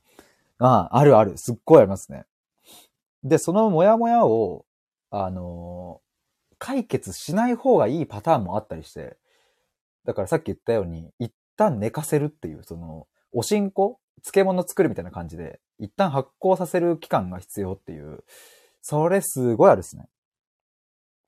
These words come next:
キラリンさん、「取り組みすぎるとドツボ」って。そうそう、そういうの、そういうのも話よく聞きますわ、なんかやっぱ。ドツボに入っちゃう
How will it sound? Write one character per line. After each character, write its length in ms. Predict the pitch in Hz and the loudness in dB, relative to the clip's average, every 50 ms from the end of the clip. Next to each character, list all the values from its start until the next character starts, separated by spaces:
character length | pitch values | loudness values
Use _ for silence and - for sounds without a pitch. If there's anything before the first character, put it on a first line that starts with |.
| _ _ _ _ _ - _ _ _ _ _ _ _ _ | _ _ _ _ _ -20 _ _ _ _ _ _ _ _
キ 80 | - 175 | 2 4
ラ 60 | 190 | 4
リ 80 | 156 131 | 4 2
ン 60 | 107 | 0
さ 100 | 104 95 | -4 -6
ん、 40 | 92 | -6
「取 200 | - 139 160 185 | -2 -2 -2 -2
り 40 | - | -2
組 160 | - 190 180 | -2 -4 -4
み 60 | 175 | -4
す 120 | 170 - 165 | -4 -4 -2
ぎ 120 | 156 175 | 0 0
る 120 | 147 120 - | 0 0 -2
と 100 | - - | -2 -2
ド 140 | 98 120 | -2 -4
ツ 140 | - - - | -4 -6 -10
ボ」 100 | - - | -10 -12
っ 40 | - | -14
て。 120 | _ - | _ -4
そ 280 | - - 165 147 131 110 | 2 4 6 6 6 4
う 40 | 98 | 2
そ 200 | - 151 120 101 | 2 2 0 2
う、 40 | 98 | 2
そ 180 | - 165 175 | 4 4 4
う 40 | 175 | 6
い 40 | 175 | 4
う 20 | |
の、 240 | 170 151 127 - _ - | 2 0 -2 -4 _ -10
そ 260 | - - 156 170 175 | -4 2 4 4 4
う 20 | 180 | 6
い 340 | 180 185 185 185 185 180 180 | 6 6 6 6 6 6 4
う 40 | |
の 100 | 151 131 | 4 2
も 140 | 107 95 87 | -2 -2 -4
話 320 | 107 113 123 123 - - 139 | -2 -2 -2 -2 -2 -2 -4
よ 60 | 131 | -4
く 100 | - 82 | -4 -6
聞 120 | - _ | -16 _
き 120 | _ - 156 | _ -2 2
ま 140 | 175 180 | 2 2
す 120 | - - 92 | 0 -2 -8
わ、 140 | 85 80 78 | -10 -10 -10
な 100 | 82 85 | -12 -14
ん 120 | 85 90 | -16 -14
か 100 | - 85 | -14 -16
や 60 | 87 | -16
っ 40 | - _ - | -14 _ -12
ぱ。 160 | 80 - _ _ _ _ _ _ _ _ _ _ _ _ _ _ - | -12 -12 _ _ _ _ _ _ _ _ _ _ _ _ _ _ -10
ド 160 | 110 117 120 | -6 -6 -6
ツ 300 | - - - 202 214 208 | -6 -2 0 2 4 6
ボ 200 | 190 208 208 208 | 8 8 8 8
に 120 | 196 196 | 6 4
入 220 | 196 185 208 208 180 | 0 0 0 0 0
っ 60 | - _ _ _ - | -2 _ _ _ -4
ち 80 | - | -2
ゃ 40 | 113 | -2
う 140 | 95 92 | -2 -4